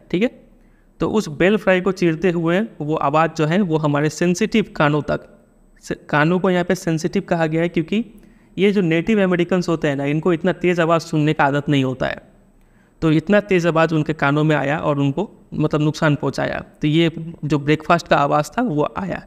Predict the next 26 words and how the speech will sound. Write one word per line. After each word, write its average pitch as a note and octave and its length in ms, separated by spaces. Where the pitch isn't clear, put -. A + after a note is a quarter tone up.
ठीक D#3 160
है, A#3+ 60
ये D#3 60
पहला C#3+ 280
साउंड C#3 320
हुआ। C#3 180
दूसरा F3+ 300
साउंड G3 280
आया, F3 280
"The F#3 320
annoying G3+ 540
clatter F3 420
of F3+ 120
shoes F3+ 440
on D#3 160
bare E3 300
floors E3 460
gave D#3+ 200
us D#3 120
no D#3 200
peace।" - 220
ये F3+ 140
जो G3+ 160
नेटिव F#3 440
अमेरिकन्स F3 580
थे, D#3+ 60